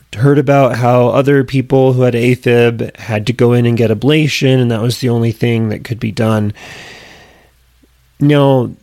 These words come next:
again, this is, this is complicated, and medical care is really individualized based on what that person needs. But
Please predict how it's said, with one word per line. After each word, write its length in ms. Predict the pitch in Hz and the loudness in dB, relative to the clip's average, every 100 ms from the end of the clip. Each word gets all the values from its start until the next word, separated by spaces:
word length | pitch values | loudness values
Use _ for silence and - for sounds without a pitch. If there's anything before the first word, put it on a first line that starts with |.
| - _ - | -20 _ -8
again, 480 | 147 165 170 120 117 | -2 0 2 0 -2
this 180 | 123 120 | -2 -2
is, 300 | 117 131 - | -6 -8 -6
this 200 | 131 135 | -4 -2
is 120 | - | -2
complicated, 680 | 160 160 147 - 113 101 101 | -2 0 0 0 -2 -2 -2
and 240 | 110 - | -4 -4
medical 420 | 123 127 135 - 123 | -2 0 0 -2 -2
care 260 | 131 113 | 0 2
is 160 | 104 101 | 0 0
really 300 | 127 120 110 | 0 2 -2
individualized 880 | 104 98 113 151 127 110 104 107 - | -4 -2 -2 0 0 0 0 -2 -4
based 300 | 117 107 117 | -6 -4 -2
on 180 | 113 | 0
what 140 | 113 107 | -2 -4
that 200 | 104 - | -6 -6
person 460 | - 110 - 113 | -4 -4 -4 -2
needs. 400 | 117 156 117 110 - - - - - - | 0 0 0 -4 -8 -18 -20 -20 -20 -8
But 540 | 139 160 143 120 - | 0 2 2 0 -6